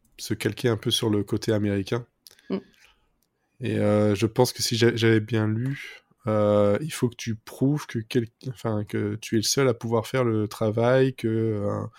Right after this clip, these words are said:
Speaker 1: une personne vivant là-bas ne peut pas le faire.
Speaker 2: Ouais.
Speaker 1: Et donc ça, c'est assez compliqué <laughs> à prouver, mais bon, euh.
Speaker 2: C'est ça.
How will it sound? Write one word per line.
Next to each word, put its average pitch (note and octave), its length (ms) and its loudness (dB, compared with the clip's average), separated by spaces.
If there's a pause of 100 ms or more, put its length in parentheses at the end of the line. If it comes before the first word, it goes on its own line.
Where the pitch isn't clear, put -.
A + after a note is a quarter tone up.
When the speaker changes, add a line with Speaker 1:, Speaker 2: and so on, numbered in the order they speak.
(480)
Speaker 1:
une - 60 -12
personne A#2 340 2
vivant A2+ 400 2
là-bas A2 320 4
ne A2 140 0
peut A2 160 0
pas G#2+ 100 0
le F#2+ 60 0
faire. - 260 -8 (480)
Speaker 2:
Ouais. F#3 180 -6 (840)
Speaker 1:
Et G2 160 -4
donc G2+ 180 -6
ça, G#2+ 100 -2
c'est - 120 2
assez A2 180 4
compliqué - 460 0
<laughs> - 100 -4
à E3 60 10
prouver, - 460 8 (120)
mais E3 60 12 (140)
bon, C#3 260 8
euh. - 40 -2 (680)
Speaker 2:
C'est G#3+ 240 -2
ça. G3 380 0